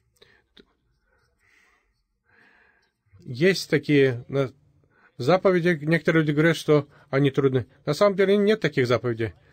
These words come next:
Каждому человеку даётся об-, какое-то облегчение. Религия не обременяет нас. Религи-, э, человек, просто есть люди, которые не, не хотят следовать религии, враги религии, они с-, с-, стремятся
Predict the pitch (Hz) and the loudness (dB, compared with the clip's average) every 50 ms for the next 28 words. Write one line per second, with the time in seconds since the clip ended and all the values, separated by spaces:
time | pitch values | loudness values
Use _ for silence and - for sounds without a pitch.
0 | _ _ _ _ _ _ _ _ - - 208 220 175 151 156 151 143 - - 160 | _ _ _ _ _ _ _ _ -2 2 2 2 2 2 2 0 0 2 0 0
1 | 165 143 165 147 131 147 147 165 170 151 - - 160 147 143 - - - _ _ | 0 0 -2 0 2 2 2 2 2 0 0 0 -2 -2 -2 -4 -12 -20 _ _
2 | _ _ _ - 143 135 120 - - 143 - 170 147 156 139 135 143 139 - - | _ _ _ -8 -8 -8 -6 -4 -6 -2 -2 0 0 0 2 2 0 0 0 0
3 | 165 151 139 127 117 104 110 - - 131 135 131 139 151 160 170 147 165 170 160 | 0 0 0 -4 -6 -8 -12 -12 -6 -4 -2 0 0 0 0 0 0 0 -2 -2
4 | - _ _ _ _ - 135 147 160 156 139 156 156 156 170 175 170 156 - 170 | -4 _ _ _ _ -4 0 2 2 2 2 0 0 2 2 2 0 0 0 0
5 | 170 160 151 - - _ _ _ _ _ _ _ _ _ _ _ _ _ _ _ | -2 -2 -4 -6 -18 _ _ _ _ _ _ _ _ _ _ _ _ _ _ _
6 | _ _ _ _ _ - 131 131 151 180 190 185 165 156 - - 156 151 147 143 | _ _ _ _ _ -8 -6 -4 0 2 2 0 0 -2 -4 0 0 2 2 0
7 | 131 - 190 190 185 - _ _ _ _ _ _ - - _ _ _ _ _ _ | 0 2 2 2 2 0 _ _ _ _ _ _ -20 -20 _ _ _ _ _ _
8 | _ _ _ _ _ _ _ _ _ _ _ _ _ _ _ - - - 170 175 | _ _ _ _ _ _ _ _ _ _ _ _ _ _ _ -18 -10 -8 -6 -4
9 | - - 180 - - 208 202 170 185 180 185 170 - 175 175 175 175 170 139 - | 0 0 0 0 0 -2 -2 -2 -2 -4 -4 -4 -2 -2 0 0 0 -2 -2 -4
10 | - _ _ _ _ _ - 151 165 156 - 180 185 180 - - 170 147 - 151 | -12 _ _ _ _ _ -6 -6 -4 -4 -2 0 0 0 0 0 0 0 0 -2
11 | 139 147 156 160 143 151 143 139 _ _ _ _ _ _ - 127 143 160 156 151 | -2 -2 -2 -2 -2 -2 -4 -4 _ _ _ _ _ _ -4 0 0 0 0 0
12 | 156 147 143 135 147 143 139 147 135 135 139 156 151 - - - - 127 - - | -2 -2 -2 -2 -2 -2 -2 -4 -4 -2 -2 -2 -4 -4 -8 -16 -20 -20 -20 -20
13 | - - - - - - 143 135 143 165 175 165 - 180 170 165 - | -20 -20 -20 -12 -6 -2 -2 0 0 0 0 0 0 -2 -2 -2 -4